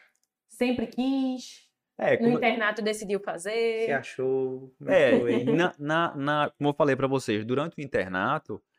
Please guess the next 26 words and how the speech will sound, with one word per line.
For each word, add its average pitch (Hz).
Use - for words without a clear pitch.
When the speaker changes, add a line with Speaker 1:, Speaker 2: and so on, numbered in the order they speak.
Speaker 2:
é, 104
eu 117
tive, 123
eu, 95
eu 113
escolhi 120
metade 127
nefro, 135
metade 196
uro, 117
né? 101
Então, 135
eu 113
já, 131
já 123
Speaker 1:
Já -
Speaker 2:
tinha 214
Speaker 1:
sabia 175
Speaker 2:
interesse 170
ali 170
Speaker 1:
que 185
Speaker 2:
por 185
aquela 185
área 160
e -
tal. 107